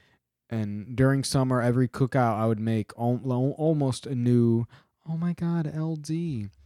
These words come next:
Uh, we would make, I would make a, a, a video,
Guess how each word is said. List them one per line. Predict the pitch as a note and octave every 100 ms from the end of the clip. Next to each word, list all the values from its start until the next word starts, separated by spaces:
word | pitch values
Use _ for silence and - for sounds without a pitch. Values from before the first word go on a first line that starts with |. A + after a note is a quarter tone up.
| - _ _ _
Uh, | B2+
we | C3+ C#3
would | C#3
make, | C3+ C3+ C3
I | B2
would | B2+
make | C3 B2+ C3+
a, | A#2
a, | A2 A2+ G#2+ G#2 A2
a |
video, | G#2 C#3+ C3 A2+ G2+